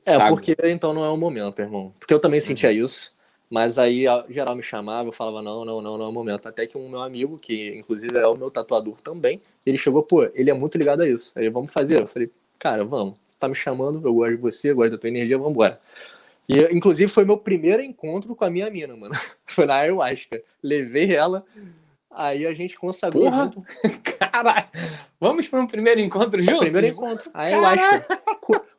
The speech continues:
Speaker 1: comigo é assim, irmão. <laughs>
Speaker 2: Caralho!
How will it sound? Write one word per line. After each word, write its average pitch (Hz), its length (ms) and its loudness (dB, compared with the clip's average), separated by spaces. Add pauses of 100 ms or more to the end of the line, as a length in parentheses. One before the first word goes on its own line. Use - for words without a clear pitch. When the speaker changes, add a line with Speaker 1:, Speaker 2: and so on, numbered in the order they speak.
Speaker 1:
comigo 226 420 2
é 269 60 6
assim, 277 300 -6
irmão. 196 240 -2 (840)
<laughs> - 1040 -6
Speaker 2:
Caralho! 381 560 4